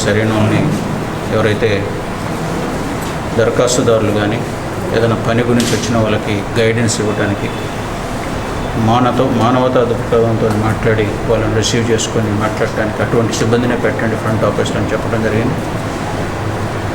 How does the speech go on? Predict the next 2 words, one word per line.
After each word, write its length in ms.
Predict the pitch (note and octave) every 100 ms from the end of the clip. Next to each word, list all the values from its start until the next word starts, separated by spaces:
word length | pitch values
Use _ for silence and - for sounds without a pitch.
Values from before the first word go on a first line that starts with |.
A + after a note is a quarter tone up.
| - - - - - - - - - - - - A#2
ఈరోజు 320 | A#2+ C3 B2 B2 A2+ A2 - - -
ఒక 120 | -